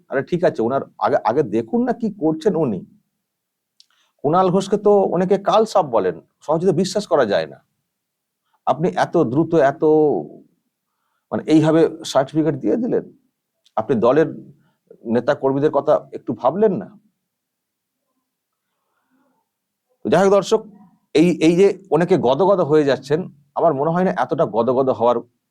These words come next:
এখনই কোনো প্রয়োজন রয়েছে। আর যা গদগদ হচ্ছেন কেউ কেউ, যারা মনে হচ্ছে কুণাল ঘোষ যদি বিজেপিতে আসার জন্য ইচ্ছা প্রকাশ করেন,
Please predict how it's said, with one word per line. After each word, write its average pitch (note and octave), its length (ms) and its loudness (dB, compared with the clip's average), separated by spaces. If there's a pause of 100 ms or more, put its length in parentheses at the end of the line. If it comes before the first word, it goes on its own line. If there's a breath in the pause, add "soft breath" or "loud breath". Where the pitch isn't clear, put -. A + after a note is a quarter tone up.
(260)
এখনই B2 260 -2
কোনো A2+ 180 0
প্রয়োজন G2 460 0
রয়েছে। F#2 380 -4
আর G2+ 180 0
যা C#3 220 2
গদগদ C#3 400 0 (480)
হচ্ছেন D#3+ 380 -2
কেউ B2+ 240 -2
কেউ, A#2+ 300 -4 (840)
যারা E3 180 4
মনে F3 160 0
হচ্ছে G3 320 2
কুণাল E3+ 340 2
ঘোষ E3 200 2
যদি F3+ 300 2
বিজেপিতে D#3+ 500 0
আসার D3+ 380 0
জন্য E3+ 240 -2
ইচ্ছা D#3 240 -6
প্রকাশ D#3+ 320 -6
করেন, C3 300 0